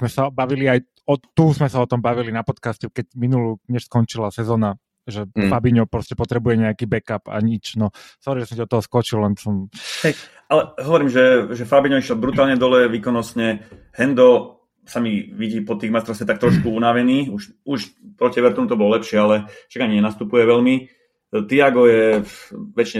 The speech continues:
Speaker 3: zranený, Keita to isté a preto tam teraz hraje ten Bajčetič, ktorý fakt bol proti Evertone najlepší hráč, takže aspoň, aspoň niečo dobré z, z,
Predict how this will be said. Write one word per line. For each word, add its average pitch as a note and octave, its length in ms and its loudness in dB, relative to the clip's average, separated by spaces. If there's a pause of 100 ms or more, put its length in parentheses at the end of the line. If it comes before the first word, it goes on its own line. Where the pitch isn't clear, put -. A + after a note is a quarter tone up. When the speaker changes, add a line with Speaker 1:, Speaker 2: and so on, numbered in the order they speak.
Speaker 3:
zranený, A2+ 400 0
Keita A2+ 320 -2
to A#2 160 0
isté A2 320 0
a G2+ 160 2
preto C3 320 -4
tam C3 240 -2
teraz B2 240 -2
hraje C3 160 0
ten B2+ 160 -4
Bajčetič, A#2+ 640 -6 (480)
ktorý A#2 640 0
fakt A#2+ 160 -2
bol A#2 160 -2
proti A#2+ 240 0
Evertone B2 320 2
najlepší B2 400 -2
hráč, A#2+ 320 -4
takže G2+ 480 -4
aspoň, G#2+ 560 -4
aspoň G#2 240 -8
niečo A#2+ 400 0
dobré A2 560 2
z, - 160 -12
z, G2 240 -16